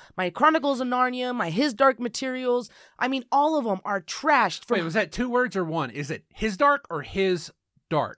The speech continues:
Speaker 1: It's His
Speaker 2: Possessive
Speaker 1: Dark.
Speaker 2: Dark.
Speaker 1: His
Speaker 2: Okay.
Speaker 1: Dark Materials.
Speaker 2: Okay, so the man who owns Dark Materials.
Speaker 1: Yeah.
Speaker 2: Okay.
Speaker 1: And so
Speaker 2: I thought his name was just His Dark.
Speaker 1: No, His Dark Materials. <laughs> Sorry.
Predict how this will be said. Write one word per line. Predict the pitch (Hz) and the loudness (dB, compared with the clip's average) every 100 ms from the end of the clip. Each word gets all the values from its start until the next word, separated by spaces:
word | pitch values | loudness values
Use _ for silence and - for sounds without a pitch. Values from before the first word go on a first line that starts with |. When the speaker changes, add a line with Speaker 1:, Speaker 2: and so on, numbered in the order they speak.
| - | -8
Speaker 1:
It's | - - | -8 -4
His | 226 254 | 0 2
Speaker 2:
Possessive | 202 160 220 220 185 135 | 2 6 8 8 8 4
Speaker 1:
Dark. | 151 123 | 2 2
Speaker 2:
Dark. | 120 - | -2 2
Speaker 1:
His | 277 269 | 4 4
Speaker 2:
Okay. | 185 | 6
Speaker 1:
Dark | 254 233 220 | 6 6 2
Materials. | 208 - 196 170 147 92 | -6 -2 -4 -4 -6 0
Speaker 2:
Okay, | 196 196 143 | 0 2 -2
so | - 196 | 0 0
the | 165 | 0
man | 180 208 208 | 0 0 0
who | 208 185 | 0 0
owns | 185 175 139 | 0 -2 -4
Dark | 180 147 143 | 0 0 -2
Materials. | 143 - 135 104 240 | -8 -8 -8 0 4
Speaker 1:
Yeah. | 190 151 | 4 2
Speaker 2:
Okay. | 143 113 220 | -4 -4 -2
Speaker 1:
And | 214 | 0
so | 269 254 | 6 6
Speaker 2:
I | 247 | 6
thought | - 170 | 2 -2
his | 226 160 151 | -4 -4 -8
name | 165 170 185 | -4 -2 0
was | 165 | -2
just | 156 160 - | -4 -8 -8
His | 151 254 | -12 -8
Dark. | 269 | 2
Speaker 1:
No, | 269 196 156 | 4 4 2
His | 139 220 180 | -2 -2 0
Dark | 247 277 - | 2 2 0
Materials. | 208 214 - 208 170 147 - - | -8 -8 -4 -4 -4 -6 -10 -4
<laughs> | 262 - 415 349 - | 0 0 2 0 0
Sorry. | - 277 | 2 2